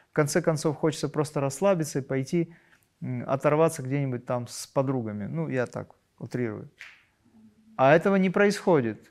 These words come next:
и это накапливается годами. Я тоже, кстати, в отпуске давно не был. Последний раз не помню, когда в жизни.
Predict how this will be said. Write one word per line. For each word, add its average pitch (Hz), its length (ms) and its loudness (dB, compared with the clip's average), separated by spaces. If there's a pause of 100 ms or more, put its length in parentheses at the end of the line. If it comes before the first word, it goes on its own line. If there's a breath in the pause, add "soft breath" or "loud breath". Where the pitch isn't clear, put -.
и 143 60 -2
это 147 200 2
накапливается 165 680 4
годами. 123 580 0
Я 156 140 8
тоже, 170 260 2
кстати, 131 300 -4
в 127 80 -2
отпуске 127 560 -8 (460)
давно 135 340 2
не 117 140 -4
был. 107 160 -8
Последний 135 400 -6
раз 143 220 -4
не 135 80 -6
помню, 127 300 -6
когда 120 280 -4
в 117 60 -4
жизни. 117 360 -10